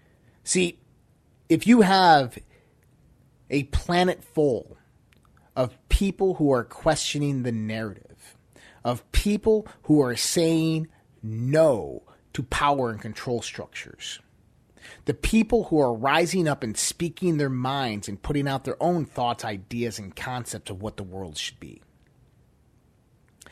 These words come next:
then the globalist agenda fails. You cannot implement a global control structure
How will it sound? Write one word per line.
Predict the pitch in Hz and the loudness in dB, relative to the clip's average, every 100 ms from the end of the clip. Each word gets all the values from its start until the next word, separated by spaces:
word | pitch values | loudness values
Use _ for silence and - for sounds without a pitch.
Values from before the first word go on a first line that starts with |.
| - - - | -20 -20 -4
then | 131 | -2
the | 147 | 0
globalist | 120 151 170 175 160 - | 2 4 6 4 2 -4
agenda | 127 117 110 98 | -6 -6 -6 -8
fails. | 90 - 87 60 - - - - _ _ _ _ _ _ _ _ _ _ _ _ _ _ _ _ - _ _ _ _ | -10 -12 -12 -12 -18 -16 -14 -14 _ _ _ _ _ _ _ _ _ _ _ _ _ _ _ _ -20 _ _ _ _
You | 120 | -8
cannot | 120 143 139 151 190 196 _ | -4 -4 -2 0 0 -2 _
implement | - 160 - 80 - - - - _ _ _ _ _ _ _ _ _ _ _ _ - | 0 0 0 -8 -14 -20 -20 -20 _ _ _ _ _ _ _ _ _ _ _ _ -10
a | 117 | -8
global | 113 143 156 170 185 | -2 4 6 6 2
control | - 127 - 156 143 | 0 -6 -4 0 0
structure | 143 - - - - - - - | 0 -6 -8 -14 -14 -18 -18 -20